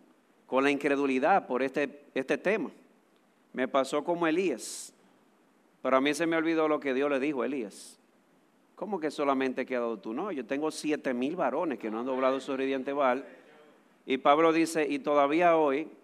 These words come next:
dice Pablo en su tiempo, en un momento donde los israelitas estaban lejos de Jesús, y le dice, pero mírenme a mí, yo soy israelita, estoy en Cristo, y así Dios tiene un remanente fiel,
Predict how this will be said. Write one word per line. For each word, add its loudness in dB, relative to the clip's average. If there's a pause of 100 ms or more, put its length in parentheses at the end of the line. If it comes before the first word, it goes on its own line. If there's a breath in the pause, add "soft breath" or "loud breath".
(420)
dice -2
Pablo 4
en -2
su -6
tiempo, 0
en -4
un -8 (100)
momento 0
donde -2
los -6
israelitas 0
estaban 2
lejos 0
de -2
Jesús, -8 (560 soft breath)
y -4
le 0
dice, -2
pero 0
mírenme -2
a -2
mí, -8 (800)
yo -6
soy 0
israelita, 4
estoy 0
en 0
Cristo, 0
y 0
así 0
Dios -2
tiene 0
un -6
remanente 0
fiel, -4